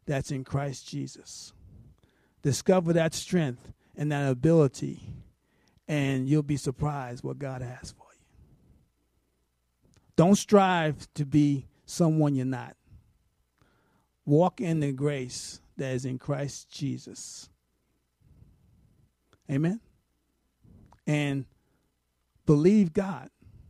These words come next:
and believe God sends people your way 'cause he loves you. All right? Jesus' strength, not your strength, 'cause it's frustrating in your strength.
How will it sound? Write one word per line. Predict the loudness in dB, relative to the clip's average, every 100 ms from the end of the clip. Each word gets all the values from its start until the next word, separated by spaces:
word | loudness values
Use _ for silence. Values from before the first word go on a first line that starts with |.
| _ _ -8
and | -4 0
believe | 2 2 2
God | 0 -2 -2
sends | -2 -2
people | -2 -6 -4 -4
your | -2 -2
way | -6 -8 -16 _ _ _
'cause | -8
he | -6
loves | -6 -12 -16
you. | -20 _ _ _ _ _ _ _ _ -20 -20 _ _ _ _ _ -12
All | -10
right? | -10 -14 _ _ _ _ _ _ _
Jesus' | 0 0 0 -4 -6 -10
strength, | -8 -8 -10 -12 -18 -18 _ _ -14
not | -10 -10 -12
your | -20
strength, | -20 -20 -20 _ _ _ _ _ -8
'cause | -6
it's | -6 -6
frustrating | -4 -4 -2 -6 -4 -10 _ _ -8
in | -4
your | -4 -4
strength. | -10 -18 -16 -16